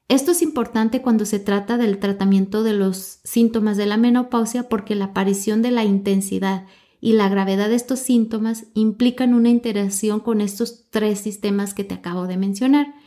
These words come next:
En un ensayo controlado aleatorizado,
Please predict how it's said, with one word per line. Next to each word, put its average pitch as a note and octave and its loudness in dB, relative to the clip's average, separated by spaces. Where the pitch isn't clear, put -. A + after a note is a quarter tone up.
En A3+ 4
un D4 6
ensayo C#4+ 2
controlado G3 0
aleatorizado, G3 0